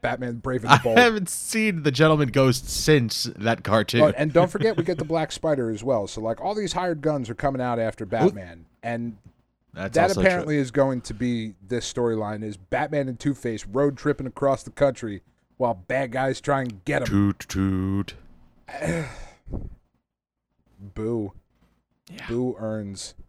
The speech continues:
Speaker 2: Boo
Speaker 1: Are you
Speaker 2: indeed.
Speaker 1: saying boo or Burns? <laughs> No, sir.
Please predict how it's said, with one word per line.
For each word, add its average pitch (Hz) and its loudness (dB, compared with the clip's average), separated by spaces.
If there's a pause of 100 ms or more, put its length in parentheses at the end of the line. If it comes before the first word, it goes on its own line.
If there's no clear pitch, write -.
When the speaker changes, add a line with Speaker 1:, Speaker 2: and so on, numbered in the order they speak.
Speaker 2:
Boo 95 -2
Speaker 1:
Are 95 -16
you 98 -8
Speaker 2:
indeed. 87 -6
Speaker 1:
saying 156 -4 (440)
boo 170 -4
or 127 -4
Burns? 98 -10 (720)
<laughs> 117 -6 (840)
No, 147 -2
sir. 101 -6